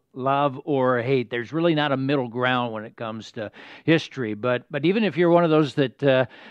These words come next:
that, that doesn't really get a lot out of history, I think you'd agree with me that it's important to have some knowledge of it because there's consequences if you don't.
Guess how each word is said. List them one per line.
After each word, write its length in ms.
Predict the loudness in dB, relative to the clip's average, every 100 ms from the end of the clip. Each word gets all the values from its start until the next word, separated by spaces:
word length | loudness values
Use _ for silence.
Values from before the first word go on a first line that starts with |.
| -14
that, 240 | -6 -4 -2
that 160 | -4
doesn't 340 | 2 4 4 2
really 300 | 4 4 4
get 220 | 2 2
a 40 | 4
lot 240 | 4 2
out 180 | 2 2
of 100 | 2
history, 440 | 2 0 -2 -4
I 100 | -4
think 220 | -2 0 0
you'd 100 | 0
agree 240 | 2 2
with 180 | 2 0
me 140 | -2
that 140 | -2 -4
it's 160 | -6
important 500 | -8 0 0 0 -4 -2
to 80 |
have 220 | -2 -2 -2
some 280 | -2 0
knowledge 600 | 0 0 -2 -2 -4 -8 -18 -4
of 300 | 0 0 -2
it 160 | -8
because 220 | -10 -12 -10
there's 140 | -8
consequences 680 | -2 -2 -2 -2 -2 -4 -8
if 100 | -8
you 60 | -4
don't. 380 | 0 0 -2